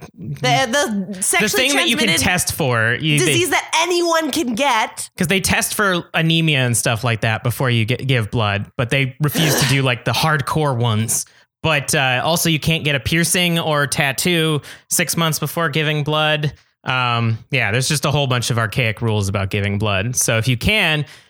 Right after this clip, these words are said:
Speaker 2: do it, because all the cool queer people who wanna give blood usually can't. Even if
Speaker 1: Ugh.
Speaker 2: they're in a fucking, like, married men can't give blood, which is stupid.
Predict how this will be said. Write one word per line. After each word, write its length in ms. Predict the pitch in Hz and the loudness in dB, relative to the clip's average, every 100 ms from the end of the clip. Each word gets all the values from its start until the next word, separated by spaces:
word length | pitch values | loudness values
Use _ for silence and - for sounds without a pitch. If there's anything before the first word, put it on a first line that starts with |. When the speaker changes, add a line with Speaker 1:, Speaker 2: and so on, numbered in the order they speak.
| _ - | _ -2
Speaker 2:
do 200 | 196 135 | 0 0
it, 200 | 104 - | -2 -6
because 420 | 123 123 107 107 143 | -4 -2 0 0 0
all 220 | 151 147 | 0 0
the 340 | 135 127 120 - | 0 0 0 -6
cool 320 | - 165 151 | -6 -2 0
queer 300 | 127 - 151 | -2 -2 -2
people 340 | 123 120 110 107 | 0 -2 0 0
who 100 | 123 | 2
wanna 180 | 120 117 | 2 2
give 240 | 117 110 | 0 0
blood 340 | 127 120 123 117 - _ | 0 0 -2 -4 -12 _
usually 380 | 107 110 135 135 | 0 2 2 0
can't. 540 | 135 113 95 - - - _ - | 0 0 0 -4 -10 -14 _ -6
Even 140 | 220 311 | -2 0
if 60 | |
Speaker 1:
Ugh. 40 | 302 | 0
Speaker 2:
they're 80 | 277 | 0
in 60 | |
a 40 | 254 | 0
fucking, 520 | 254 220 165 139 - - - | 0 0 2 0 -2 -8 -4
like, 200 | 175 147 | -2 0
married 360 | 185 214 226 | 2 2 2
men 360 | 160 170 143 131 | 2 2 0 0
can't 300 | - 139 - | 0 -2 0
give 400 | 131 131 120 - _ | 0 0 -2 -6 _
blood, 300 | 143 123 104 | -2 0 0
which 160 | 113 120 | -2 -2
is 80 | 107 | -2
stupid. 380 | - 98 90 | -2 -2 -4